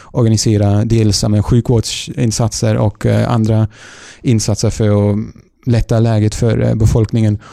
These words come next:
Och det är många av dem sen dels som var med i det här första, i den här protesten som, eh, ledde till det här, den här, vad som verkar vara en revolution, lite oklart om det nu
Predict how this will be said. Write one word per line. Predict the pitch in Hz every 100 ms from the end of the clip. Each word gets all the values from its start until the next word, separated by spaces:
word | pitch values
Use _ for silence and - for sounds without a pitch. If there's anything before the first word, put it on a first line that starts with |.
| - - -
Och | 117 -
det | - 117
är |
många | 117 117 113
av | 110
dem | 113 123 127
sen | 120 113 110 110 110
dels | 131 156 147
som | - 120
var | 117
med | 110 110
i | 113
det | 107
här | 104
första, | - 110 - 107 104
i |
den | 107 107
här | 104
protesten | 98 117 117 101 - 110 101 - - _ _
som, | - 110 107
eh, | 104 104
ledde | 110 107
till | 104 113 104
det | 101
här, | 101 98 113 - - - -
den | - 107
här, | 104 104 104 - - -
vad | 113
som | -
verkar | 110 107 107
vara | 113 113
en | 113
revolution, | 117 113 110 123 123
lite | 113 135
oklart | 120 - 110
om | 123
det | 113
nu | 110